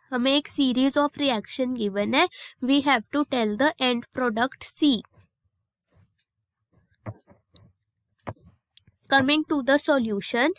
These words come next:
uh, when two bromopropane reacts with alcoholic K O H, alcoholic K O H जहाँ है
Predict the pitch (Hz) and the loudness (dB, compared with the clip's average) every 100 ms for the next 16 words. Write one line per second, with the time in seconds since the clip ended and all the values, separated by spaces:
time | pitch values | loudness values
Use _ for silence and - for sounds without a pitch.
0 | _ _ _ _ _ _ _ _ _ - | _ _ _ _ _ _ _ _ _ -4
1 | 233 226 220 220 247 262 220 269 - _ | 0 0 -2 -4 0 2 2 0 -6 _
2 | _ _ _ - 330 381 311 269 254 254 | _ _ _ 0 4 4 4 2 0 0
3 | 285 277 277 - 208 190 196 _ 214 233 | 0 0 0 2 2 0 -6 _ -10 0
4 | 247 262 - - 311 - 233 220 262 277 | 2 0 -2 -2 -2 0 -2 0 0 0
5 | 247 277 - - 202 180 180 - - - | -2 -4 -6 -2 -2 -2 -6 -8 -20 -18
6 | - 269 269 - 311 320 294 330 - 302 | -2 0 0 0 0 2 2 0 -4 -2
7 | 285 277 294 - - 262 269 285 | 0 0 0 -2 -4 -2 0 0